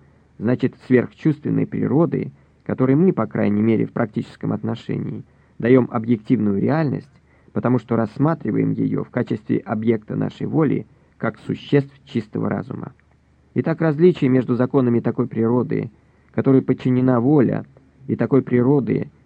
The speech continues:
которая подчинена воле, касательно отношения воли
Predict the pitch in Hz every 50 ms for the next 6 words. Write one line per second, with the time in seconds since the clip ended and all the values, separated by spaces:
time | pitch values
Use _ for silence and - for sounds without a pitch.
0 | _ _ _ - 113 123 131 127 123 117 113 131 - - - _ _ - 117 -
1 | - - 127 117 120 123 123 123 123 117 101 101 - 143 - 131 170 175 127 104
2 | 104 - - - _ _ _ _ _ _ _ - - - 117 107 - 110 110 107
3 | 107 107 113 104 - 117 110 107 104 104 104 120 120 104 101 104